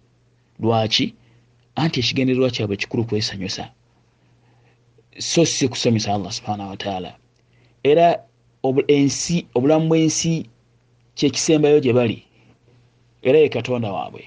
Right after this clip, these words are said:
Eyo nno si ye mbeera y'omukkiriza. A-, embeera y'omukkiriza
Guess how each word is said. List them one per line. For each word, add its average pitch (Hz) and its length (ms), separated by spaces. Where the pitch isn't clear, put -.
Eyo 139 180
nno 127 180
si 135 260
ye 110 120
mbeera 101 300
y'omukkiriza. - 800
A-, 123 180
embeera 139 260
y'omukkiriza 120 720